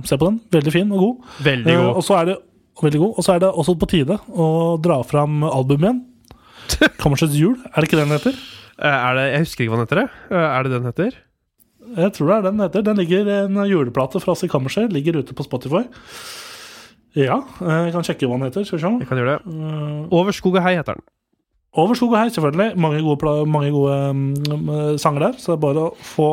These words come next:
Speaker 1: julestemning. Får du ikke jule-, julestemning av den, så vet jeg ikke hva som skal hjelpe deg. Takk til deg, Bendik, som, eh, satte deg ned og pratet med meg som alltid. Det var veldig hyggelig.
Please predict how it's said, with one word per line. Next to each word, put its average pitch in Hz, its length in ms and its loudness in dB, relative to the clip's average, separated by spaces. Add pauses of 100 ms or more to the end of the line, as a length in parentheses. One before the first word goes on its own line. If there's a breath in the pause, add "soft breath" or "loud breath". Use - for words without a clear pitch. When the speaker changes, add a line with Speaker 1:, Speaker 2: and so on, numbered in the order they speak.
(180)
Speaker 1:
julestemning. 147 600 -2
Får 151 160 4
du 165 60 0
ikke 196 160 2
jule-, 160 240 -4
julestemning 147 340 -2
av 170 140 0
den, 202 80 -4 (420 loud breath)
så - 160 0
vet 123 140 0
jeg 127 100 -6
ikke 143 120 -2
hva 117 80 -2
som 135 120 -4
skal 135 160 -2
hjelpe 113 200 -6
deg. - 420 -20 (420 loud breath)
Takk 196 160 4
til 226 120 2
deg, 196 60 0
Bendik, 233 280 0
som, 214 240 2
eh, 214 580 0
satte 196 240 0
deg 170 60 2
ned 185 180 2
og 185 300 0
pratet 139 240 0
med 127 140 0
meg 147 80 0
som 143 100 0
alltid. 202 260 -2
Det - 160 -18
var 151 200 2
veldig 135 180 0
hyggelig. 185 180 0